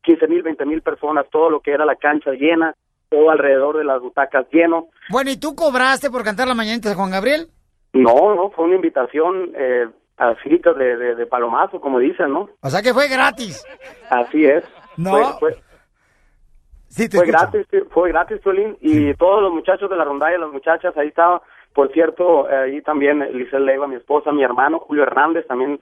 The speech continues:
Speaker 1: formaba parte de esa rondalla de Cebatis once,
Speaker 2: Oye.
Speaker 1: y le cantamos la mañanita al señor Juan Gabriel, y pues ya te la sabes, ¿no? La típica, no pueden hablar con él, no lo pueden saludar, no pueden hacer nada, porque era entrada y salida, y vámonos, Ricky. Entonces,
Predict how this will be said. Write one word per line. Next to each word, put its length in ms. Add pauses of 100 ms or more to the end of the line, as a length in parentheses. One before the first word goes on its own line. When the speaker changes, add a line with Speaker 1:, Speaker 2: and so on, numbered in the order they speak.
(300)
Speaker 1:
formaba 500
parte 300
de 140
esa 180
rondalla 480
de 120
Cebatis 380
once, 440
Speaker 2:
Oye. 380
Speaker 1:
y 640
le 120
cantamos 480
la 80
mañanita 500
al 80
señor 260
Juan 160
Gabriel, 460 (460)
y 180
pues 160
ya 100
te 120
la 80
sabes, 300
¿no? 200
La 200 (100)
típica, 560
no 240
pueden 360
hablar 320
con 160
él, 300
no 160
lo 120
pueden 300
saludar, 600
no 140
pueden 200
hacer 180
nada, 200
porque 240
era 240
entrada 560
y 120
salida, 380
y 40
vámonos, 300
Ricky. 340 (440)
Entonces, 560